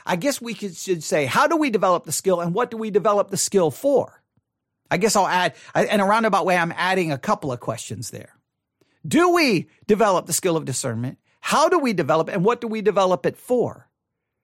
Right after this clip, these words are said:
Well, if you believe that you develop the skill of discernment so that you can try to figure out, "Wait a minute, is this God's will? Is this God's will? Wait, what is God trying to tell me? I'm asking God that," and, and it's some kind of,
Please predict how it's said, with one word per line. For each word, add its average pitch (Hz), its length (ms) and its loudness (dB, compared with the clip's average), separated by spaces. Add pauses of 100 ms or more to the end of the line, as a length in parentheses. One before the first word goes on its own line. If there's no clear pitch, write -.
(300)
Well, 180 240 0 (300)
if 165 260 -2
you 285 160 4
believe 254 500 0
that 175 200 0
you 208 140 -2
develop 208 380 2
the 170 80 -6
skill 208 260 2
of 180 80 -2
discernment 214 480 -2
so 196 140 0
that 170 140 0
you 202 140 -2
can 202 120 -2
try 190 200 -2
to 175 80 0
figure 185 340 2
out, 170 180 2
"Wait 160 160 0
a 165 60 -2
minute, 143 300 -2
is 139 160 -8
this 175 160 -8
God's 160 240 0
will? 160 200 2 (200)
Is 139 120 -4
this 175 140 0
God's 165 220 0
will? 165 240 0 (140)
Wait, 160 100 -4
what 147 180 -2
is 170 100 -4
God 170 220 0
trying 170 240 -2
to 160 80 -6
tell 170 200 -2
me? 180 180 -6 (160)
I'm 165 140 -2
asking 180 360 -2
God 156 220 0
that," 180 120 -4 (160)
and, 170 240 0
and 180 240 -4
it's 180 200 -6
some 196 260 0
kind 190 220 -2
of, 131 160 -2